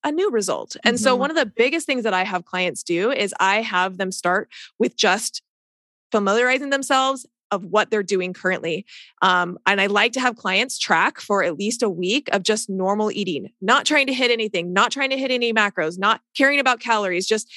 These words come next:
Speaker 1: it's just bringing awareness to what you've been doing in the past. And
Speaker 2: Mm-hmm.
Speaker 1: now once we have a baseline of, "Okay, here's what you've been doing," now we can focus on tweaking,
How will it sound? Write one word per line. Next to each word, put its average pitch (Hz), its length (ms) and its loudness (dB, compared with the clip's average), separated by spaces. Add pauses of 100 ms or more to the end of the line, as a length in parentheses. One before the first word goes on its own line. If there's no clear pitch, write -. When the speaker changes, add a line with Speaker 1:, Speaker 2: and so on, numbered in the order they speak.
(200)
Speaker 1:
it's 226 240 0
just 226 460 2
bringing 214 340 0
awareness 190 520 -2
to 240 140 -4
what 190 280 -2
you've 190 220 -6
been 185 280 0
doing 185 320 -2
in 175 80 -6
the 175 100 -8
past. - 480 -6
And 208 100 -2
Speaker 2:
Mm-hmm. 202 120 2
Speaker 1:
now 302 240 2
once 226 240 -4
we 226 60 0
have 190 120 -2
a 175 80 -4
baseline 190 520 0
of, 180 60 -6
"Okay, 196 220 -8
here's 285 260 -2
what 262 140 -2
you've 196 200 -6
been 180 240 -2
doing," 262 400 -2 (440)
now 240 380 4
we 277 120 -2
can 262 140 -2
focus 220 320 -2
on 175 140 -6
tweaking, 196 480 -4